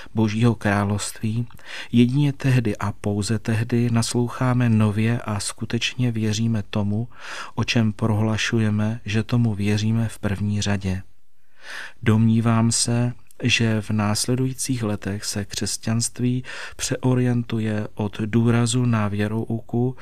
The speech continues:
k poznání, ke cvičením. Jejíž pomocí si poté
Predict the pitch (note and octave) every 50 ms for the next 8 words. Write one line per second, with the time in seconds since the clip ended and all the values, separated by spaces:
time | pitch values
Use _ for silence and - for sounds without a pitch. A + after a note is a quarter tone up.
0 | - - - - - - - - - A#2+ A#2+ A#2 A#2 A#2+ A#2+ A#2+ A#2+ A#2+ A#2+ A#2+
1 | A#2+ B2 B2 B2 B2 B2 - - A2 G#2+ - - - - G2 G2+ F#2+ - - A2
2 | G#2 G2+ G2+ G2 F#2+ F#2 F2+ F#2 F#2+ - - - - - - - - - - -
3 | - - G#2 G#2+ - - - - A#2 A2 A2+ A#2+ A#2+ A2+ - - A#2+ B2 C3 C3+
4 | B2+ - - - - - B2 B2+ - B2 A2+ G#2